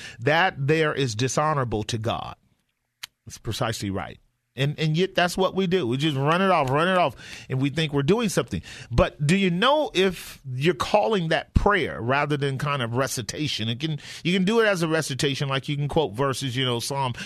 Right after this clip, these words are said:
twenty-three, "The Lord is my shepherd, I shall not want. He makes me to lie down. He leads me. He guides me. He restores me."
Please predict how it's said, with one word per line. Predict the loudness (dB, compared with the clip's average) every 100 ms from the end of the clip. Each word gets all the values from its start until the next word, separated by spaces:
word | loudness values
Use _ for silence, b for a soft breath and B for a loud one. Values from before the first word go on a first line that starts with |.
| B
twenty-three, | -4 -2 0 0
"The | 2
Lord | 2 2
is | 0
my | -2
shepherd, | -2 -2 -2
I | -2
shall | 0 -2
not | 0 -2
want. | 0 0
He | 0
makes | -2 -2 -2
me | -2
to | 0
lie | 0 0
down. | 0 -2
He | -2 -2
leads | -2 -4 -4
me. | -6 -6 B B
He | -2
guides | 2 2 2
me. | 0
He | -2 0
restores | -2 0 0 0
me." | -2